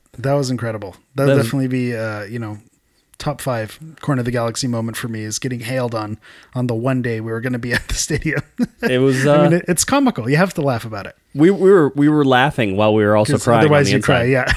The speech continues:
Speaker 1: yeah. <laughs>
Speaker 2: Yeah, yeah, exactly. Uh, well, let's get to some fun stuff now. Uh, M L S was,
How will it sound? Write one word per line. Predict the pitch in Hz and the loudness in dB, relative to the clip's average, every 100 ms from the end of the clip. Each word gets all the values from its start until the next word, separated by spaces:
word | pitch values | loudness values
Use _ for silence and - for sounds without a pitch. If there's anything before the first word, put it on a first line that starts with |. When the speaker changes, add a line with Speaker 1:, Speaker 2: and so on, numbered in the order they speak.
| - 156 | 0 4
Speaker 1:
yeah. | 147 | 4
<laughs> | |
Speaker 2:
Yeah, | |
yeah, | 113 107 | 4 0
exactly. | 117 117 107 101 85 - - - - | 0 2 0 -2 -8 -12 -20 -20 -8
Uh, | 139 131 123 | 0 2 4
well, | 160 | 2
let's | 180 | 2
get | 220 180 | -2 -4
to | |
some | - 143 | -2 0
fun | 135 127 | 2 0
stuff | - 127 113 | 2 -2 0
now. | 113 110 | 0 0
Uh, | 95 101 98 98 95 | 0 0 0 -2 -2
M | 135 202 | 0 2
L | 196 | 2
S | 185 151 | 0 -2
was, | 117 | -2